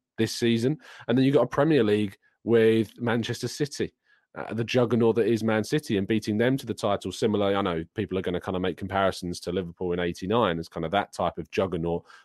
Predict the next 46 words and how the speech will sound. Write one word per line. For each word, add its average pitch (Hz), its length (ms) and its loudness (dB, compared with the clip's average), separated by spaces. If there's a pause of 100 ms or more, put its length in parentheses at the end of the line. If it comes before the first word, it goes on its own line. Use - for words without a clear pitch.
that - 80 -2
Arsenal 85 340 -2
had - 160 -6
to - 100 -4
overcome 87 500 -4
to - 100 -10
win 87 160 0
the 85 80 0
league 85 240 -2
as 90 100 -4
well. 107 240 2 (220)
So 131 220 4
it 127 100 4
would 180 200 4
be 180 160 6
up 170 200 4
there 95 240 0
with 98 180 0
one 107 100 0
of 98 100 0
the 98 60 -2
biggest 101 360 -4
achievements 101 420 -4
Arsenal 101 400 0 (140)
have 107 340 2
ever 95 320 0
done 92 320 2
in 92 220 -2
their 92 180 2
entire 90 420 0
history. 82 600 -4 (380)
Um, 98 240 -2
but 92 180 -4
no, 90 320 -6
it, 98 160 -4
it 110 100 -2
would 123 180 2
not 127 380 2
be 90 140 -2
more 73 180 -4
precious - 540 -12
than 76 260 -6
the 76 140 -6
Invincibles 73 640 -8
that 73 100 -4
are, 78 360 0